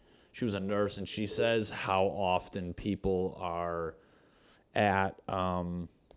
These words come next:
the E R for just eating shit on those <laughs> birds. It's like, dude, one time I was driving home from work. I'll get back to that story. One time I was driving home from work, and I was coming down Highland Ave, and I see this kid.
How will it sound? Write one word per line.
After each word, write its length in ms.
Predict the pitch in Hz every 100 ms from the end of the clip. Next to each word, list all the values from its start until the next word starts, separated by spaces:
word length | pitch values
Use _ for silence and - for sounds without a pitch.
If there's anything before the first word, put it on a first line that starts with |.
| - _ -
the 280 | 120 - 113
E 40 | 104
R 280 | 98 101
for 180 | 107 107
just 220 | 92 92
eating 280 | 113 104 95
shit 360 | 90 - 107 95
on 140 | 92
those 160 | 90 87
<laughs> 20 |
birds. 760 | - 117 127 95 107 - -
It's 200 | 110 -
like, 360 | 117 98 - - - - - - - -
dude, 120 | 123
one 100 | 117
time 100 | 175
I 40 |
was 100 | 143
driving 220 | 120 120
home 120 | 120 110
from 180 | 120
work. 280 | 98 95 101 -
I'll 80 |
get 240 | 110 107 -
back 180 | 95 90
to 100 | 90
that 140 | 82
story. 260 | 95 90 87 - -
One 100 | 110
time 120 | 175
I 40 |
was 100 | 160
driving 220 | 110 113 120
home 120 | 120
from 200 | 120 98
work, 340 | 95 113 120 -
and 100 | 110
I 40 |
was 100 | 98
coming 220 | - 120 110
down 160 | 104
Highland 580 | 95 107 101 107 107 101
Ave, 420 | 98 95 104 117 - - - -
and 100 | 107
I 60 | 107
see 220 | 107 143
this 200 | 131 117
kid. 680 | - - 123 120 110 107 95